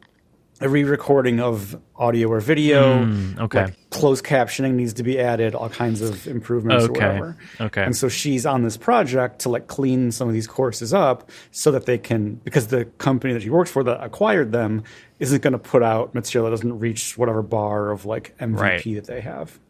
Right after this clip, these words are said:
Speaker 2: Right. Right, when all the subtitles just say, "Add subtitles."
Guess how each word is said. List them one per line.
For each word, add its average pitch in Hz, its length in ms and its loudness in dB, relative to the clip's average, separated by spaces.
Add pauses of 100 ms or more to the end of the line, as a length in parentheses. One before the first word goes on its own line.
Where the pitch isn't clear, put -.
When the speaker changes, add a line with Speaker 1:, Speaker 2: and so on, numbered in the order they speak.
Speaker 2:
Right. 95 260 -2 (2250)
Right, 123 260 2
when 120 120 2
all 120 120 6
the 117 100 2
subtitles 110 500 0
just - 180 -2
say, 101 240 0
"Add 98 240 2
subtitles." 107 800 -6